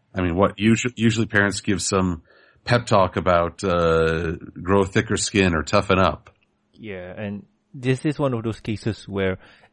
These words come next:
Speaker 2: us as adults can take it because we've lived it and we, <laughs> well, if we don't like it, we can always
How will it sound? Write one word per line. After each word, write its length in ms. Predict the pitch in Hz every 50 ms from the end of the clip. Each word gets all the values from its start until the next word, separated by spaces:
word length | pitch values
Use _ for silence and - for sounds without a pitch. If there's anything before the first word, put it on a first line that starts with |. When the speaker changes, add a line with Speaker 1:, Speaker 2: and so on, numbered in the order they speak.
| _
Speaker 2:
us 180 | - 117 117 -
as 120 | 120 - -
adults 400 | 104 95 95 104 104 - - -
can 340 | - - 101 95 92 90 -
take 220 | - - 101 95 -
it 120 | 120 -
because 540 | 98 95 - - - 101 92 92 90 - -
we've 240 | 113 107 90 - - -
lived 480 | 95 92 92 90 90 101 101 101 113 120
it 160 | 123 123 - _
and 260 | - 104 95 95 92 - - - - - - - _ _ -
we, 580 | 117 110 110 110 110 107 110 107 110 113 107 - - - - - 190 - -
<laughs> 360 | - - - - - - -
well, 240 | 160 170 170 170 160
if 100 | 139 -
we 120 | 160 151
don't 160 | 151 156 156
like 180 | 147 147 151 -
it, 80 | 151
we 160 | 139 139 135 131
can 220 | - 135 123 123
always 540 | 123 127 127 127 127 123 - - - -